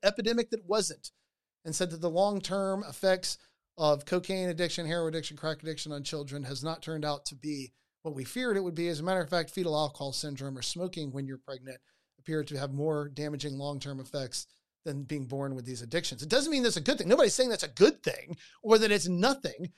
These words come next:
What they're saying is that the fears that this would be a lifelong hurdle or a lifelong obstacle for these human beings to live with have not panned out, that they are okay. By and large, they're all right. They have some issues, but nothing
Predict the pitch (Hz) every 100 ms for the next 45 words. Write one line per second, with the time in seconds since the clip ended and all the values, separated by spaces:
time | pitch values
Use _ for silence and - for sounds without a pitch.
0 | _ 208 214 196 - 254 233 202 170 170
1 | 160 - 269 269 208 160 196 202 175 170
2 | 151 170 180 180 170 165 165 147 190 196
3 | 185 156 147 165 185 196 175 151 170 170
4 | - 160 - 147 151 151 _ _ _ -
5 | 190 165 139 160 160 151 143 175 151 139
6 | 123 143 165 160 - 147 139 139 147 127
7 | - - 156 143 147 - 156 120 - _
8 | _ _ _ - 156 147 156 156 143 156
9 | 147 139 151 135 131 147 160 220 180 143
10 | - 143 143 147 160 165 170 139